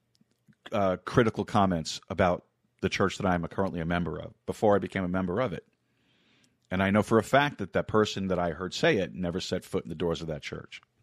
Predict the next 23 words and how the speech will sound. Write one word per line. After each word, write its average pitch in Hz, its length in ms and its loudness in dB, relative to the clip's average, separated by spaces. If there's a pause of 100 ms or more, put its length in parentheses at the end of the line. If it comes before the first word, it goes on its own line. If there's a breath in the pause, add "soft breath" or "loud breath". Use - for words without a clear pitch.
(2250)
You 110 100 4
know, 107 40 4
believe 110 440 2
it 113 60 4
or 110 60 4
not, 107 320 4
there 101 180 4
are 101 60 2
<laughs> - 0 -
folks - 380 2
that 117 100 2
have 104 120 -4
criticized 123 600 4
me 113 100 2
on 113 180 4
this 131 180 2
podcast 139 800 0 (2500)
that 107 120 2
haven't 131 220 4
even 139 160 4
listened 165 280 2
to 90 160 2
it. - 140 -12